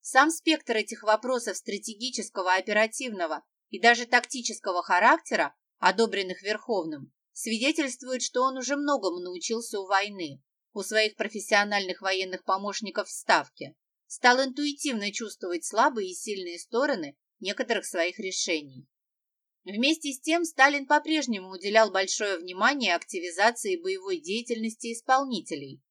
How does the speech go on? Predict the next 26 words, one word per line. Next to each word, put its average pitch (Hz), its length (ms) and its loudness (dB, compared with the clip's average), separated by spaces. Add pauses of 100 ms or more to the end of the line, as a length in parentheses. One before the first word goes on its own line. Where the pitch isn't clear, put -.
(340)
особенно 220 540 2
в 185 40 -4
оперативном 202 680 0
звене 180 320 -6
командования. 160 880 0 (340)
Его 233 240 0
решения 294 560 2
в 220 40 0
этом 220 260 0
отношении, 196 840 -4 (240)
принимаемые, 226 680 6
как 202 200 2
правило, 196 320 6
единолично, 196 920 -2
были 185 220 -2
радикальными. 165 960 0 (600)
Иногда 226 440 6
Сталину 285 480 2
приходили 247 540 -2
на 240 200 4
ум 240 220 -2
идеи, 220 480 -4 (240)
которые 254 440 4
внешне 262 420 -2
были 254 220 0
алогичными, 240 920 2